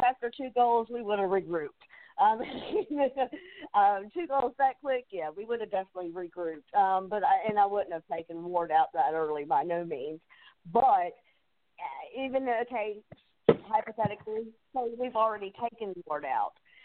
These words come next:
After Darling has let in that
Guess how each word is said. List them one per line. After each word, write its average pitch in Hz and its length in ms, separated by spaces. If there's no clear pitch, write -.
After 226 420
Darling 247 760
has 202 220
let 220 280
in 240 320
that 208 220